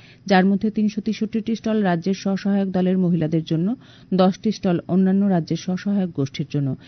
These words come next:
এই সরস মেলা চলবে আগামী ছাব্বিশে ডিসেম্বর পর্যন্ত।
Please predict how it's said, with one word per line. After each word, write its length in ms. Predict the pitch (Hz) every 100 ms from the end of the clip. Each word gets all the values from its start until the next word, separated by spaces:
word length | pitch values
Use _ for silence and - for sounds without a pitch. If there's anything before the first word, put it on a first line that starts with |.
| - -
এই 120 | 185
সরস 340 | - 180 202 -
মেলা 220 | 180 156
চলবে 280 | 156 156 190
আগামী 280 | 170 147 151
ছাব্বিশে 440 | 180 170 190 180
ডিসেম্বর 340 | 156 143 143 131
পর্যন্ত। 440 | 151 143 131 -